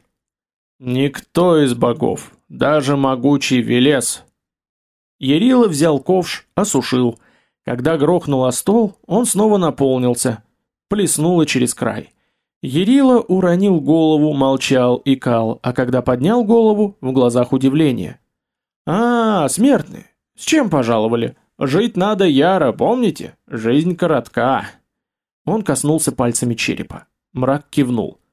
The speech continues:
«Жизнь всего света коротка. Как сбить рога ящеру?» Ярила смотрел мутным взором.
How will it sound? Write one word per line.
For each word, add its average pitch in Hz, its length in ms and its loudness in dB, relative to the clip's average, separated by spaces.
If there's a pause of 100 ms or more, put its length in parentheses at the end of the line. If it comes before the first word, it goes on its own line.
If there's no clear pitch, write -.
(640)
«Жизнь 175 400 0
всего 175 300 0
света 202 380 0
коротка. - 640 -4 (220)
Как 220 260 -2
сбить 190 300 0
рога 151 320 0
ящеру?» 127 580 -2 (840)
Ярила 123 460 2
смотрел 131 480 0
мутным 123 380 -2
взором. 113 440 -2